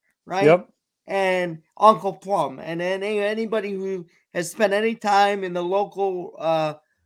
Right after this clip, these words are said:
Speaker 1: Rochester music scene knows who Uncle Plum is, right? And, uh, and, uh, I used to go out and see Uncle Plum all the time. But it,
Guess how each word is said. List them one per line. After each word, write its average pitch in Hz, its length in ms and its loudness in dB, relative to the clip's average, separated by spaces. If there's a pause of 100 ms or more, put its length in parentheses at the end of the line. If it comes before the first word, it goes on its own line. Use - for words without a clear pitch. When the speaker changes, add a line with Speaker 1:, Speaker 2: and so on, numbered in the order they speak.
(160)
Speaker 1:
Rochester 185 560 0
music 185 400 -8
scene 190 480 -6 (300)
knows 202 400 6
who 196 140 2
Uncle 190 260 0
Plum 175 420 -8
is, 113 300 -10
right? 156 300 -8 (380)
And, 165 420 -4
uh, 156 360 0 (500)
and, 180 560 -6
uh, 160 320 -2
I 185 200 0
used 196 320 -4
to 180 100 0
go 180 240 4
out 170 160 0
and 165 120 -8
see 180 200 -4
Uncle 170 220 -6
Plum 170 340 -8
all 165 220 -4
the 170 100 -10
time. 175 420 -6 (480)
But 190 160 0
it, 185 320 -12